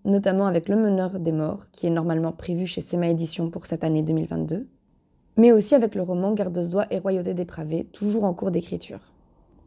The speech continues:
J'ai rejoint Naughty Ship Édition durant l'année deux mille vingt, avec d'abord mon roman Jazz Dream and Pitch of Human, et la fin d'année deux mille vingt et un et début d'année deux mille vingt-deux avec mon tout nouveau roman Pétales d'amour et de bonté,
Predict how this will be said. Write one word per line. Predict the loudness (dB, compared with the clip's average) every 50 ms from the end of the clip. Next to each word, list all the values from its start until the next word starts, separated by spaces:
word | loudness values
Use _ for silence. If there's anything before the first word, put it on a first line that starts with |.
| _ _ _ 2
J'ai | 4 6 6
rejoint | 8 6 6 6 6 4 4
Naughty | 4 2 2 2 0 -2
Ship | -2 -4 -8 -10 -10 -12 -4 0
Édition | 0 2 2 0 -4 -8 -6 -4 -2 -2 -2 -4 -6 -8
durant | -8 -6 -6 -4 -4
l'année | -4 -2 -2 -2 0 -2 -2 -4 -8 -8
deux | -6 -4 -2
mille | -2 -2 -2 -2
vingt, | -2 -2 -2 -4 -6 -10 -16 -20 -20 -20 -8 _
avec | 2 2 4 4 4
d'abord | 2 2 2 2 0 0
mon | 0 0 -2
roman | -2 -4 -4 -4 -4 -4 -4 -6 -2
Jazz | 0 0 0 2
Dream | 2 2 2
and | 2 2 0
Pitch | 0 -2 -2 -2 -2 -6
of | -10 -8 -4
Human, | -2 0 0 2 2 2 0 0 -4 -10 _ _ _ _ _ _ _ _ -20 _ _ _ _ _ _ 6
et | 8 8
la | 8 6 4
fin | 2 0 0
d'année | 2 2 2 2
deux | 2 2
mille | 2 2 2 2
vingt | 0 -4 -4 -4
et | -4 -2
un | -2 -4 -4
et | -4 -2
début | -2 -2 -2 -4 -2
d'année | -2 -2 -2 -2
deux | -2 -2 -2
mille | -2 -2 -2 -2
vingt-deux | -4 -4 -4 -4 -4 -4 -4 -4 -4 -2
avec | -4 -4 -4 -4 -6
mon | -8 -8
tout | -10 -4 0 2
nouveau | 4 4 4 2 2 2
roman | 2 2 2 0 -2
Pétales | -2 -4 -4 -2 -2 0 0
d'amour | 0 0 0 0 0 -2 -4 -4 -2
et | -2
de | 0 0
bonté, | -2 -2 -4 -8 -8 -10 -10 -10 -10